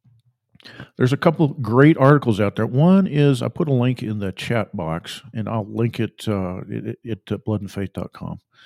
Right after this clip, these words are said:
And, uh, it's called Political Conflict in the Age of Psychic Warfare. Political Conflict in the Age of Psychic Warfare. And it talks about first generation through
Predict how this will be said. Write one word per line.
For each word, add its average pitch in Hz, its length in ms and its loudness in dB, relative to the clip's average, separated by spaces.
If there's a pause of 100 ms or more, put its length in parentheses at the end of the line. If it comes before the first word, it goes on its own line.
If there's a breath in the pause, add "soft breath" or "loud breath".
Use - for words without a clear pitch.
(720 soft breath)
And, 113 380 0
uh, 110 240 0
it's 131 260 0
called 117 600 2
Political 135 360 -2
Conflict 120 680 -4 (160)
in 113 140 -6
the 117 120 -8
Age 117 400 -2
of 110 160 -6
Psychic - 760 -4 (920)
Warfare. 101 1000 -10
Political 151 380 -2
Conflict 113 580 -6
in 98 100 -12
the 98 140 -10
Age 101 200 -6
of 98 120 -10
Psychic - 380 -14 (100)
Warfare. 90 320 -14
And 92 100 -12
it - 80 -16
talks - 240 -4
about 107 180 -6
first - 280 -6
generation 98 640 -6 (720 loud breath)
through 110 240 0